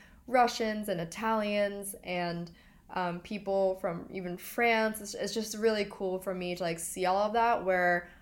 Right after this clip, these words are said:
personally I didn't get that as much out in L A. So it was just a really eye-opening experience for me to move here. And also to add, I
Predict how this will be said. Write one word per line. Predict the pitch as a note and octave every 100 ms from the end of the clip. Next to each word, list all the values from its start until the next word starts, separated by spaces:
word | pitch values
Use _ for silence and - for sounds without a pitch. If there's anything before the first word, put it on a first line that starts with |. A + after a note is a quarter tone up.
| - - - - -
personally | A#3 A3+ A3
I | E3+
didn't | F#3 G3
get | F3+ F3
that | - F#3+ -
as | G#3 G3+
much | A3 G#3+
out | - G#3 G3+ -
in | G#3+ G#3+ G#3+
L | F#3+ G#3+
A. | G#3 G#3 G#3+
So | A3 - G3 F3+ F3 F3+ - - -
it | G3+
was | G3+ G3+
just | F#3+
a | F#3
really | F#3 F#3 F3+
eye-opening | - F3+ F3+ F#3 F3+
experience | F3 E3+ G3 F3+ F3
for | -
me | F3+ E3+ E3+
to | F#3
move | E3+ E3+ F3+
here. | A#3+ A#3 A#3+ C4 - - - -
And | G#3+ G#3+ G3+ G3 G3 - - - -
also | G#3 A#3+ C4+ A#3
to | G#3+ -
add, | G#3+ G#3+ F#3 F#3 G#3 -
I | - G#3+ G#3+ G3+ G3 -